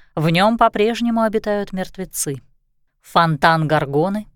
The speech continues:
о котором Цирцея и Снежка читали в истории Готель, всё так же стоял на месте со своими застывшими в танце нимфами. Складывалось такое впечатление, что Гаргона,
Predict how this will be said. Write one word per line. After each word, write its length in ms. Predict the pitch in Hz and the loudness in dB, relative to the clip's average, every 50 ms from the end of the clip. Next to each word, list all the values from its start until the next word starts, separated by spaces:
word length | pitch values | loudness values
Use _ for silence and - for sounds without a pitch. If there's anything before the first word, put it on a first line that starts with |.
| _ _ _ _ _ | _ _ _ _ _
о 100 | - 170 | -2 0
котором 380 | 165 190 190 - 285 277 262 247 | 0 0 -2 0 0 0 0 0
Цирцея 560 | - 254 247 - - - - 277 269 262 233 | -2 -4 -6 -8 -8 -6 -4 -2 0 0 -2
и 180 | - - - 214 | -4 -4 -6 -4
Снежка 500 | 208 - - 233 240 254 233 - - 214 | -4 -2 -2 0 -2 -2 -2 -4 -8 -8
читали 440 | - - 240 - 247 240 226 185 160 | -8 -8 -10 -6 -6 -4 -2 -2 -2
в 80 | 147 | -2
истории 420 | 160 - - - 190 175 170 170 165 | -4 -4 -4 -4 -2 0 0 0 0
Готель, 480 | 151 151 214 254 - - 160 143 - - _ _ _ _ _ _ - - | 0 0 -2 -2 -2 -4 -8 -8 -8 -16 _ _ _ _ _ _ -8 -2
всё 140 | - 175 | -2 0
так 180 | 156 240 262 240 | 0 0 0 -2
же 100 | 247 262 | -2 -4
стоял 380 | 247 - - 247 247 254 254 254 | -4 -4 -4 -4 -2 -2 -2 0
на 160 | 233 233 233 | 0 -2 -2
месте 460 | 190 180 185 196 - - - - 214 _ _ | -4 -6 -8 -8 -10 -12 -14 -16 -20 _ _
со 160 | - - 170 | -8 -4 -4
своими 360 | 160 - 170 165 165 160 170 | -4 0 0 0 0 2 0
застывшими 760 | 160 143 160 156 - - - 233 226 - - - 226 214 214 214 | 0 0 0 -2 -2 -4 -6 -8 -8 -8 -10 -8 -8 -8 -8 -10
в 80 | - | -12
танце 460 | - - 180 170 170 165 - - - | -8 -4 -4 -4 -4 -4 -6 -6 -6
нимфами. 640 | 180 175 180 170 147 127 - - 160 143 135 135 - _ _ _ _ _ _ _ _ _ _ _ _ _ _ _ | -6 -6 -4 -4 -6 -6 -8 -10 -10 -10 -10 -10 -14 _ _ _ _ _ _ _ _ _ _ _ _ _ _ _
Складывалось 640 | - - - 165 175 226 247 262 233 247 240 - - | -12 -8 -4 -2 -2 -2 -2 -2 -6 -8 -6 -6 -6
такое 300 | - 226 - 240 233 220 | -8 -6 -4 -2 -4 -4
впечатление, 760 | - - 214 - - - - 254 254 254 226 170 147 147 139 | -4 -8 -8 -8 -8 -8 -6 -6 -6 -4 -4 -4 -6 -6 -6
что 300 | - - - 165 151 139 | -8 -6 -2 -2 -2 0
Гаргона, 600 | 170 160 160 151 156 170 214 240 240 233 214 | 0 -2 -2 -2 -2 -2 -2 -2 -2 -4 -6